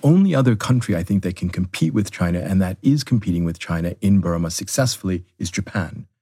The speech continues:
through both government-to-government projects, through jica, which is a Japanese aid agency, as well as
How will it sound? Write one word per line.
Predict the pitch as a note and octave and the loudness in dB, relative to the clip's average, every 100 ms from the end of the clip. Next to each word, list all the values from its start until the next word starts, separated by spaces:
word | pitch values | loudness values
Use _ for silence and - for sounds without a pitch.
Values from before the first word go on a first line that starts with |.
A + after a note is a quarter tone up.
| _ _ _ _ - | _ _ _ _ -8
through | - - A2+ A2+ G2+ | -2 2 4 4 4
both | G#2+ F#2+ F2+ - - _ - | 2 0 -2 -8 -18 _ 0
government-to-government | G2 G2+ F#2+ F2 F#2 F2 F#2 D#2+ | 4 4 2 0 -2 0 0 -2
projects, | - G#2+ G#2 C3 - - _ _ - | 0 0 0 -2 -4 -12 _ _ -6
through | - | -2
jica, | D#2+ G2 G2 - F#2+ | 2 2 2 2 0
which | F2+ G2+ | 0 -2
is | F2 | -2
a | |
Japanese | G#2+ F#2 F#2+ F2 | 0 0 0 2
aid | F#2 F#2+ | 2 4
agency, | F#2 E2+ F2 - F2 | 2 2 -2 0 0
as | E2 | 0
well | F2+ | 0
as | F2 E2+ | 0 -2